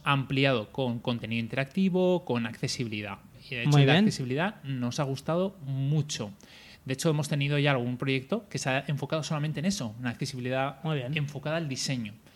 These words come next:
Speaker 2: Estupendo.
Speaker 1: Luego también hemos mejorado,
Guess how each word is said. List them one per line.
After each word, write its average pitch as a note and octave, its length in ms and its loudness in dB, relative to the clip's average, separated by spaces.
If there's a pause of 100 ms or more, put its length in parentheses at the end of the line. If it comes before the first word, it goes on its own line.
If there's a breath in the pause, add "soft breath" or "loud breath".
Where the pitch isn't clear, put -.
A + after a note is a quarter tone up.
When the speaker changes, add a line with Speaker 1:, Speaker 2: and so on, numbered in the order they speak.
(160 loud breath)
Speaker 2:
Estupendo. D3 380 0 (180)
Speaker 1:
Luego D3 260 2
también C#3+ 520 2
hemos D3 320 2
mejorado, C#3 840 2